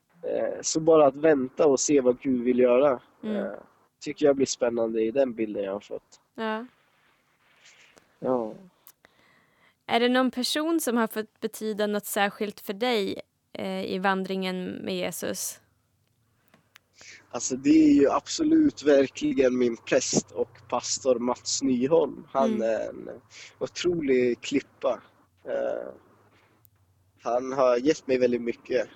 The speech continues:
Speaker 2: Mm.
Speaker 1: Verkligen. Eh, så han, eh,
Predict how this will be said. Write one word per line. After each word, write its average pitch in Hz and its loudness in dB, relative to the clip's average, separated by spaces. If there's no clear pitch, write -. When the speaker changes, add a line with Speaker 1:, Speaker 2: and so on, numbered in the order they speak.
Speaker 2:
Mm. 220 -4
Speaker 1:
Verkligen. 123 -2
Eh, 110 -6
så 117 -8
han, 127 -2
eh, 117 -6